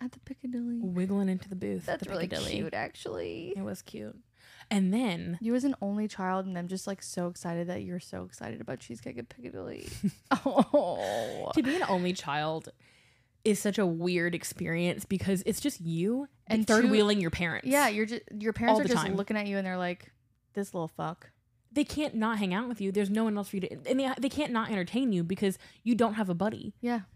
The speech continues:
Speaker 2: So it's just, like, adults entertaining a child,
Speaker 1: Hmm.
Speaker 2: which is why I'm like this.
Speaker 1: Yeah.
Speaker 2: I, th-,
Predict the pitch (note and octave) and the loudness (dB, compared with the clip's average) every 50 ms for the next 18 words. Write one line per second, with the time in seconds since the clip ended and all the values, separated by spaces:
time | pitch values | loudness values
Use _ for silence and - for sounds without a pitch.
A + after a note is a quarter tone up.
0 | - _ - - C4+ A3+ C4+ C4+ B3+ B3+ A3+ - - A3 F#3+ F#3 - - G3+ G3 | -20 _ 0 0 0 2 2 2 2 0 0 2 0 0 0 0 0 2 4 4
1 | G3 F3 - - F#3+ F#3 F#3 F#3 F#3 F3+ E3+ E3 - E3+ E3 - - - F#3+ - | 4 2 -2 -2 -2 0 2 2 2 0 0 -2 -2 -2 -2 -2 -2 -4 -6 -8
2 | - _ _ _ _ _ _ _ _ - B3+ B3+ B3 A#3 A#3 A3+ A#3 A#3+ A#3 - | -12 _ _ _ _ _ _ _ _ -6 -4 -4 -2 -2 -2 -2 -2 -4 -2 -2
3 | A3+ A3+ A3+ A3+ A3+ A#3+ B3 A#3+ A3 F#3+ F#3+ G3 G#3+ - - - - - - - | -2 -2 -2 -2 -4 -2 0 0 0 0 0 -2 -2 -4 -6 -8 -8 -8 -10 -12
4 | - - - B3 C4 B3+ G#3 F3 _ _ _ _ _ _ - A3 - - - G#3+ | -16 -8 -2 0 0 0 -2 -6 _ _ _ _ _ _ -6 -6 -6 -4 -4 -4
5 | F#3 | -4